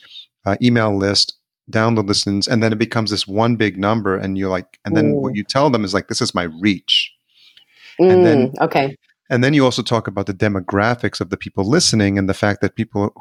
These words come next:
Speaker 1: who are of this community, who support this community, and who are interested in moving to this community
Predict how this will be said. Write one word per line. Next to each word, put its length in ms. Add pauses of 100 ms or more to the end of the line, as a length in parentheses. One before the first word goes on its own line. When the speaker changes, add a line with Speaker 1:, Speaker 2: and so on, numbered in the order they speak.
Speaker 1:
who 140
are 360 (640)
of 200
this 120
community, 680 (100)
who 180
support 360
this 120
community, 460
and 120
who 180
are 100
interested 380
in 160
moving 260
to 140
this 120
community 540